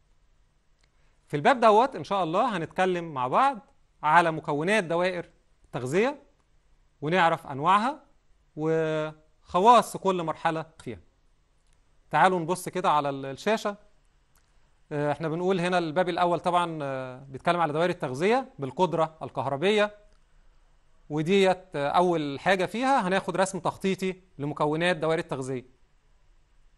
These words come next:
يعني بيعر-، بيعرفني، آه، دايرة التغذية بتتكون من إيه؟ إيه المراحل اللي بتتكون منها؟ وتاني حاجة بنعرف أنواع دوائر التوحيد، اللي هي توحيد نصف الموجة وتوحيد الموجة الكاملة. تالت حاجة دوائر التنعيم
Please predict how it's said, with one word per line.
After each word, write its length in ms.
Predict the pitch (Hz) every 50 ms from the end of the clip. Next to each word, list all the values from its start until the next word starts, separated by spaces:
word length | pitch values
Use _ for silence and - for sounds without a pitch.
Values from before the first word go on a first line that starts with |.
| _ _ - _ _ _ -
يعني 220 | 156 170 170 170
بيعر-، 440 | 151 165 160 147 156 160 147 160 196
بيعرفني، 800 | 180 151 160 143 151 160 196 254 254 - 247 247 262 285 285 277 - - _ _ - _ -
آه، 140 | 160 160 151
دايرة 280 | 147 185 214 240 233 -
التغذية 440 | 202 - - 185 160 170 190 254 285
بتتكون 440 | 285 - 185 - - 208 220 240 226
من 140 | 196 180 180
إيه؟ 260 | 185 175 165 139 - _ -
إيه 80 | 196
المراحل 460 | 202 196 185 180 190 202 196 - 202
اللي 200 | 196 185 - 156
بتتكون 320 | 151 - - - 180 170 160
منها؟ 240 | 143 131 113 117 127 _ _ _ _ _ - _ _ _ _ _ - _ _ _ _ _ _ _ _ _ _ _ _
وتاني 280 | 147 147 208 247 285 240
حاجة 300 | - 208 220 220 233 269
بنعرف 420 | 220 226 226 220 220 220 214 -
أنواع 260 | 190 165 185 208 202
دوائر 260 | 185 190 185 190 202
التوحيد، 560 | 202 - - 165 151 - 202 247 277 226 - - _ _ _ _ _ _ _ _ _ _ _ _ - - _ _ _ _ _
اللي 100 | 143 151
هي 60 | 170
توحيد 320 | 180 180 156 - - 185 160
نصف 220 | 180 185 180 -
الموجة 420 | 175 156 165 180 175 160 165 160 139
وتوحيد 320 | 143 135 143 131 151 170
الموجة 240 | 170 165 170 170 165
الكاملة. 460 | 160 - - 214 240 262 262 262 262 - _ _ - - _ _ _ _ _ _ - _ _ _ _ _ _ _ _ _ - _
تالت 220 | - 208 214 208 -
حاجة 240 | - 220 220 214
دوائر 240 | 202 196 196 208 214
التنعيم 640 | 214 214 - 180 165 165 165 185 196 196 180 -